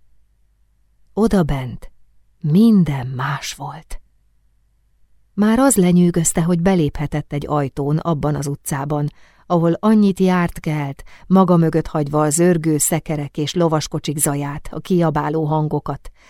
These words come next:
a tenger szagát és a hőségben rothadó lócitrom orfacsaró bűzét.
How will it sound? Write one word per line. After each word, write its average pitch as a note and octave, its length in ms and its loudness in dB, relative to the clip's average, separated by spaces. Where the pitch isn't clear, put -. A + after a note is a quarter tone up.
a - 80 -4
tenger G#3 440 4
szagát D3+ 520 -2
és D3+ 140 -2
a F3+ 60 2
hőségben E3+ 680 2
rothadó D3 500 -4
lócitrom D3+ 720 0
orfacsaró D#3 680 -4
bűzét. - 640 -10